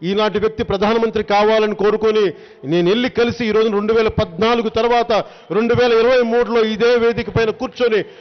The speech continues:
మోదీ గారి పక్కన మనస్ఫూర్తిగా నాకు ఈ స-, ఈ స్థానం ఇచ్చినందుకు మనస్ఫూర్తిగా మోదీ గారికి పేరు పేరున ధన్యవాదాలు తెలుపుకుంటూ,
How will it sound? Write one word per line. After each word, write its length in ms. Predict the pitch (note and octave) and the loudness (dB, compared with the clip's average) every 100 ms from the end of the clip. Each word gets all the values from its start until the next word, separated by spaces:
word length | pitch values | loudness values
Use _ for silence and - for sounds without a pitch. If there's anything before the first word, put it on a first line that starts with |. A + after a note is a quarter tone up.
| - | -6
మోదీ 240 | E3+ G#3+ A3 | -2 0 2
గారి 180 | A3+ A3 | 0 0
పక్కన 300 | G#3+ A#3 G#3+ | -2 -2 -2
మనస్ఫూర్తిగా 680 | G#3+ A#3 - A#3+ - A3 | -2 -4 -4 -6 -4 -2
నాకు 240 | G#3+ G3 G#3 | -2 -2 -6
ఈ 80 | |
స-, 340 | - G3+ E3+ F3+ | -4 -2 -2 -2
ఈ 280 | F#3+ F#3+ E3+ - - - - - | -4 -2 -2 -4 -20 -20 -20 -8
స్థానం 320 | G#3+ A3+ A#3+ | -2 0 0
ఇచ్చినందుకు 320 | - A3 F#3+ | 0 -4 -2
మనస్ఫూర్తిగా 520 | G#3 G#3 G3+ F3 G#3+ | -2 -4 -6 -2 -2
మోదీ 300 | G3 G3+ G3+ | 0 0 0
గారికి 320 | G3+ G3+ G3 F#3 | 0 0 -2 -2
పేరు 260 | G3+ G3+ | 0 0
పేరున 280 | G3+ G3+ G3 | 0 -2 -2
ధన్యవాదాలు 540 | E3 F#3 F#3+ F#3 F#3 | -2 0 0 0 -2
తెలుపుకుంటూ, 680 | F#3 G3 F#3 G3+ F#3+ A3 | -2 -4 -2 -2 0 -2